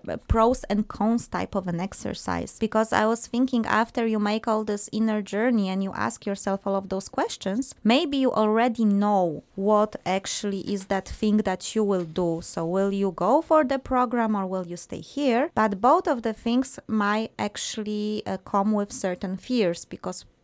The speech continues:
probably that's why you cannot make a decision, because you are afraid of making the wrong one. So, uh, Simon, if you have your, uh, notebook with all your notes that probably now are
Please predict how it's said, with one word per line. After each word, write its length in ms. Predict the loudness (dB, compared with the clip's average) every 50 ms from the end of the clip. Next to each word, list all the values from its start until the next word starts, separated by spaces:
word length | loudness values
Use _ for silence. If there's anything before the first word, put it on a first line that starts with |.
| _ _
probably 400 | 0 0 0 0 0 -2 -4 -6
that's 280 | -4 -4 -6 -6 -6 -8
why 80 | -6
you 120 | -8 -8 -8
cannot 340 | -6 -6 -6 -6 -6 -8
make 180 | -8 -8 -6 -8
a 40 | -8
decision, 500 | -8 -6 -6 -4 -4 -4 -4 -4 -8 -8
because 340 | -10 -10 -10 -8 -8 -6 -6
you 140 | -4 -4
are 220 | -2 -2 -4 -4 -8 -12 -20 -20 -12 -4
afraid 360 | -4 -4 0 0 0 0 0 -2
of 100 | -4 -2
making 320 | -4 -4 -4 -2 -2 0
the 100 | 2 6
wrong 220 | 8 8 8 8
one. 240 | 6 2 -4 -4 -6 -10 -14 -20 -20 -20 -20 -18 -12
So, 600 | -6 0 2 4 6 6 8 6 6 4 2 -2 -2
uh, 320 | -2 0 0 0 0 -2 -2
Simon, 580 | -2 -2 -2 0 0 0 2 2 2 2 0 0
if 220 | -2 -2 -2 0 -2
you 80 | -4
have 280 | -2 0 -2 -2 -2 -2
your, 300 | -2 0 0 0 0 0
uh, 480 | 0 0 0 0 0 0 -2 -2 -2 2
notebook 640 | 2 4 4 4 4 2 0 -2 -4 -4 -4 2 2
with 140 | 2 2
all 240 | 4 2 4 4 4
your 180 | 4 4 4 4
notes 340 | 4 2 2 0 -2 -4 -6
that 200 | -6 -6 -6 -4
probably 320 | -2 -2 -2 -2 -2 -4
now 280 | -4 -2 -2 -2 -4 -4 -4
are 220 | -2 -2 -2 -2